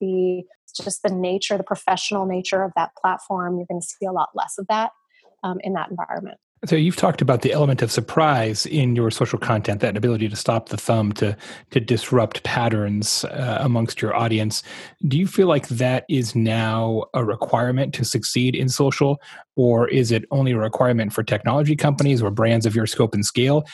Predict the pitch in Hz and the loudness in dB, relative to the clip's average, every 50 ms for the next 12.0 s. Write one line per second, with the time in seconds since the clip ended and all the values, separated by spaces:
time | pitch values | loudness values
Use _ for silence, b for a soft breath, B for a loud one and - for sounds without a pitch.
0 | B B B - - - 147 147 127 - 143 143 139 135 160 139 - - 131 143 | B B B -4 0 2 2 2 2 2 2 2 4 2 2 2 2 4 4 4
1 | 131 - 120 117 117 - 131 139 135 - - - - 113 107 107 107 107 104 - | 4 4 2 2 2 2 2 0 0 0 0 0 2 2 2 2 0 0 0 2
2 | 117 113 110 - - 131 117 - - - 143 147 135 147 151 143 135 131 127 127 | 2 2 2 2 0 0 0 -2 -2 0 0 2 4 4 2 4 4 4 4 4
3 | 120 117 120 - - - 120 117 120 120 117 113 - 123 117 107 113 113 110 101 | 2 2 0 -2 0 2 2 4 4 4 2 2 2 2 2 2 2 2 2 0
4 | - 98 - - - 117 - - 107 104 101 101 - _ B B B B B B | -2 -4 0 2 2 2 2 2 0 0 0 0 -4 _ B B B B B B
5 | _ - 120 123 123 120 117 117 117 113 104 - 120 117 113 113 110 107 101 - | _ 0 2 4 6 6 6 6 4 2 0 0 0 2 4 4 4 2 0 -2
6 | - - 123 110 107 117 117 117 113 117 113 110 113 110 110 - 113 113 110 117 | -2 -2 -2 2 4 4 4 4 4 4 4 4 4 4 4 2 2 0 2 0
7 | 113 - 104 104 113 113 - - - 143 147 - 185 185 160 - 120 139 135 - | -2 -2 0 0 0 0 2 2 2 0 2 2 2 2 2 2 0 0 0 0
8 | - 123 123 - 127 120 - 131 135 - - - 135 127 131 135 131 127 123 131 | -2 -2 0 0 0 0 2 2 2 2 0 0 2 2 4 4 4 4 4 4
9 | 131 123 127 123 117 202 - - - 196 196 - 147 151 151 143 143 147 143 143 | 4 4 4 4 4 0 -2 0 -2 0 2 4 4 6 6 6 6 6 6 4
10 | 131 - - 165 151 147 135 123 117 104 110 110 113 131 135 135 120 123 123 110 | 2 2 2 2 4 4 4 2 0 0 0 2 2 2 2 2 0 0 0 -2
11 | - - 127 110 - 117 120 117 117 117 117 117 - 110 104 - - 107 107 | 0 -2 -2 0 2 0 2 2 4 2 2 2 0 -4 -4 -2 -2 -2 -2